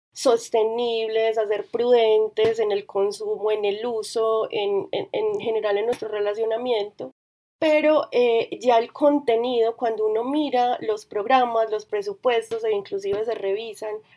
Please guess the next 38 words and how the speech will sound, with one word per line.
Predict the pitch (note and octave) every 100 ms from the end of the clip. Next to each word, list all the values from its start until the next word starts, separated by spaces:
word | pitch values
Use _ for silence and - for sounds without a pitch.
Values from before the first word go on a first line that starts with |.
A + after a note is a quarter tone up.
| _
las | G#3+ G#3
rendiciones | G#3+ G#3+ G#3 A3 G#3+ G#3+
de | A3+
cuentas | - C#4 A3+ G#3+ G#3+ G#3+ -
de | F#3+ G3+
los | G3+ G3 G3 - _
tres | A3+ A3
años | A#3 A#3+ B3
anteriores, | B3 C4+ C#4 C4+ A3 A#3+ - _ _ _
pues | - C#4
uno | C#4 B3+
se | C4
da | C4 B3+
cuenta | C4 C4+ B3 A#3+ A#3+ B3 B3
que | - A3+
más | A3 G#3+ G#3+
allá, | B3 A#3+ B3 A#3+ A#3+
digamos, | B3 A#3+ A3+ A3+ A#3+ A3+
de | A3 G#3 G3+ -
ecociudad | A3 G#3+ - A3+ - A3+ B3+ A#3 G#3+ A3 - _ _ _
y | - C#4+ C#4
algunas | B3+ G#3+ A3+ A#3
intenciones | C4+ C4 A3+ A3+ A3 A3+ G#3 G#3+ A#3
de | B3
vanguardia | A3 G3 G3+ A#3+ C4 B3+ A3 G#3+
o |
algunas | G#3+ G#3 G3 A3 -
palabras | A3+ G3+ A3 A3+ A3 A#3 -
que | A#3
hoy | G#3 G3+
se | G#3+
han | A3 G3+ -
vuelto | A#3+ A3+ A3+
de | G#3+
vanguardia, | G#3 G#3 A3 G#3 G#3
como | G#3 G#3
la | G3+ G3
transición | A3 A3+ A#3+ B3+ B3 A#3+